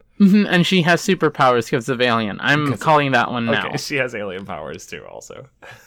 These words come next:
Speaker 1: And also, th-, they brought her back because she's the only one that can handle it. She's the only
Speaker 2: Right.
Speaker 1: one that survived aliens.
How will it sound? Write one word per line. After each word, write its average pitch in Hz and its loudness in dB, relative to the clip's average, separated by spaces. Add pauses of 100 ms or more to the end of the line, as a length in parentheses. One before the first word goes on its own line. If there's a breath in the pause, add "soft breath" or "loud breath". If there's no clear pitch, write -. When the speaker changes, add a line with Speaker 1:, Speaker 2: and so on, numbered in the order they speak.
(360 loud breath)
Speaker 1:
And 190 4
also, 202 8
th-, 160 4
they 160 6
brought 165 6
her 165 6
back 139 4
because 135 -6
she's 127 -6
the 131 -2
only 123 -2
one 120 0
that 113 0
can 117 -2
handle 110 -6
it. - -20
She's 160 0
the 170 6
only 190 8
Speaker 2:
Right. 202 6
Speaker 1:
one 190 4
that 180 6
survived 147 4
aliens. 123 -2